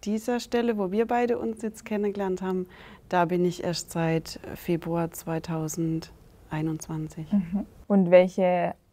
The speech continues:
Speaker 2: Ausbildung hast du gemacht?
Speaker 1: Ich habe die Ausbildung gemacht zum mittleren Dienst, also Beamtin. Und dann ging's weiter. Dann habe ich eine, eine Weile im Landratsamt gearbeitet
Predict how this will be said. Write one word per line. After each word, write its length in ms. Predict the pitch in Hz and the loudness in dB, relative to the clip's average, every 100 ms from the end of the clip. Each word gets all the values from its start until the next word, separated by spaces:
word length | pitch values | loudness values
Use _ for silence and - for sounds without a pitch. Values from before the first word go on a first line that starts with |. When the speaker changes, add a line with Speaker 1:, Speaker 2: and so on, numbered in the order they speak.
| _ | _
Speaker 2:
Ausbildung 560 | 180 180 180 - 180 180 | 4 4 2 0 0 0
hast 220 | 190 - | -2 -2
du 80 | 175 | -2
gemacht? 380 | 175 170 226 277 - - - | -2 0 -2 -4 -8 -20 -2
Speaker 1:
Ich 240 | 196 180 | 0 2
habe 140 | 202 185 - | 2 0 2
die 180 | 185 - | 4 6
Ausbildung 520 | 180 185 - 214 214 | 4 4 2 2 2
gemacht 340 | - - - | 2 0 -2
zum 260 | - 185 180 | -2 2 4
mittleren 340 | 175 185 170 | 2 2 0
Dienst, 320 | 170 269 330 | 2 2 2
also 160 | - 170 | 0 -2
Beamtin. 480 | 165 226 262 311 320 - - - - - - - - - - - - | 0 0 2 2 2 -2 -20 -20 -20 -20 -18 -16 -16 -16 -20 -20 -2
Und 540 | 190 180 175 175 170 | 4 6 6 6 4
dann 220 | 175 175 175 | 2 4 4
ging's 280 | 180 170 | 4 2
weiter. 460 | 175 180 214 269 277 | 4 4 4 4 4
Dann 260 | 240 208 202 | 4 4 4
habe 120 | 180 | 0
ich 140 | 175 | -2
eine, 120 | 185 175 | -4 -4
eine 260 | 180 185 175 | -2 0 2
Weile 220 | 175 170 | 2 4
im 80 | 175 | 4
Landratsamt 500 | 170 170 170 165 160 | 2 0 -2 -2 -2
gearbeitet 880 | - 254 247 240 233 233 226 220 | 2 2 4 4 4 2 2 0